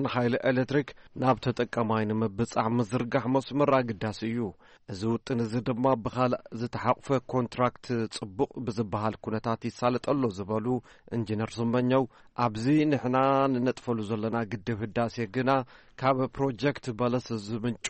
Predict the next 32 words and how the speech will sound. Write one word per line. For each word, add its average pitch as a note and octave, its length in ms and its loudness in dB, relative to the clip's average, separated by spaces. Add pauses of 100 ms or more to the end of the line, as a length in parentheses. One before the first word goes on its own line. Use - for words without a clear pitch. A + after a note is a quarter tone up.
በዓል A2+ 320 -2 (240)
ኣርባዕተ A#2 420 -2
ሚእትን A2+ 280 -4
ስሳን A#2 480 -2
ኪሎ A#2+ 260 -2
ቮልት B2 280 4 (300)
ናይ G#2+ 160 -4
ክልተ D3 380 2
ሚእትን G#2+ 300 -4
ኣርባዓን A2 440 -4
ኪሎ A#2 220 -2
ሜትር A2+ 320 -4 (180)
ነውሒ A2 360 -2
ዘለዎ G#2 360 -2
ፈጺምና B2+ 440 0
ኣለና D#3 280 6
ኢሎም። G2+ 220 0 (260)
ኣብቲ - 260 2
ግድብ A#2 300 0
ንዝሰርሑ G#2 600 -6
ሰብ A#2 220 0
ሞያ A#2+ 180 2 (140)
ኣገልግሎት G#2+ 520 -4
መብራህትን B2 520 2 (360)
ሓይልን C#3 400 4
ዝልግስ G#2 460 -6
ምዃኑ A2 360 0
እዩ። A2+ 140 -2 (360)
እቲ - 160 -4
ፈላማይ C#3 480 4
ውፅኢት A2+ 420 -4
ስራሕትኹም A2 720 -2